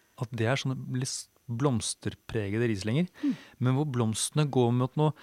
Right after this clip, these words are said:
Speaker 1: mer sånn, nesten sånn appelsinblomst, noe litt mer sånn parfymert, eh, i blomsterpreget enn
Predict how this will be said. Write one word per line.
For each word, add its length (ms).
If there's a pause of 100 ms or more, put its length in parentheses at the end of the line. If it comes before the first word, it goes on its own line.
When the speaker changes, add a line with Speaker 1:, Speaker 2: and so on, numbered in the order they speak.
(560)
Speaker 1:
mer 400
sånn, 160
nesten 200
sånn 160
appelsinblomst, 920
noe 140
litt 540
mer 220
sånn 180
parfymert, 1160
eh, 720
i 40
blomsterpreget 720
enn 200